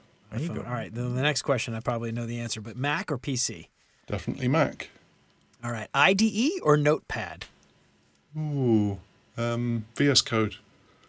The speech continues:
Speaker 2: V S Code.
Speaker 1: Little
Speaker 2: All
Speaker 1: bit
Speaker 2: right,
Speaker 1: of
Speaker 2: next
Speaker 1: both.
Speaker 2: question
Speaker 3: You,
Speaker 2: was
Speaker 3: you
Speaker 2: gonna
Speaker 3: decide
Speaker 2: be
Speaker 3: which one that
Speaker 1: Yeah,
Speaker 3: is.
Speaker 1: yeah, yeah. It's a little bit of both. I like that.
Speaker 2: The next question was gonna be Visual Studio or IntelliJ, but it sounds like you have an answer
Speaker 1: Yeah, I think we
Speaker 2: for that.
Speaker 1: covered that one.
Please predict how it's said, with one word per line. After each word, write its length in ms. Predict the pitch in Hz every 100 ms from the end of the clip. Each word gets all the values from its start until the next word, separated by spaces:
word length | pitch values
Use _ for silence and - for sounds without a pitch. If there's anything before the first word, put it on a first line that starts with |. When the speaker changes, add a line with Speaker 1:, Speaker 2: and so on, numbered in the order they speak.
| _ _ _
Speaker 2:
V 140 | 117
S 160 | 139 165
Code. 180 | - 120
Speaker 1:
Little 160 | 98 98
Speaker 2:
All 40 |
Speaker 1:
bit 40 | 160
Speaker 2:
right, 100 | 143
Speaker 1:
of 40 |
Speaker 2:
next 160 | 127 226
Speaker 1:
both. 40 |
Speaker 2:
question 180 | 202 135
Speaker 3:
You, 40 | 170
Speaker 2:
was 100 | 156
Speaker 3:
you 60 | 175
Speaker 2:
gonna 80 |
Speaker 3:
decide 300 | 165 151 151
Speaker 2:
be 60 | 143
Speaker 3:
which 140 | 143
one 160 | 143 131
that 140 | 131
Speaker 1:
Yeah, 140 | 156 151
Speaker 3:
is. 180 | 147 147
Speaker 1:
yeah, 80 | -
yeah. 180 | 156
It's 80 | - -
a 120 | -
little 160 | 139
bit 160 | 156 202
of 100 | 240
both. 340 | 339 262 196 147
I 80 |
like 300 | 139 147 147
that. 220 | 95 90 127
Speaker 2:
The 40 |
next 280 | 160 175 -
question 320 | 190 175 175
was 100 | 156
gonna 160 | 143 151
be 120 | 143
Visual 320 | 127 139 147
Studio 500 | 131 - 143 139 139
or 200 | 135 127 117
IntelliJ, 680 | 120 143 135 110 107 104
but 180 | 110 104
it 140 | 113
sounds 280 | - 123 123
like 180 | 120 113
you 120 | 117
have 120 | 117 113
an 60 |
answer 240 | 113 113 98
Speaker 1:
Yeah, 80 | 92
I 40 |
think 120 | 95
we 60 | 92
Speaker 2:
for 80 | -
that. 120 | 90
Speaker 1:
covered 120 | 82
that 220 | 98 80
one. 100 | 71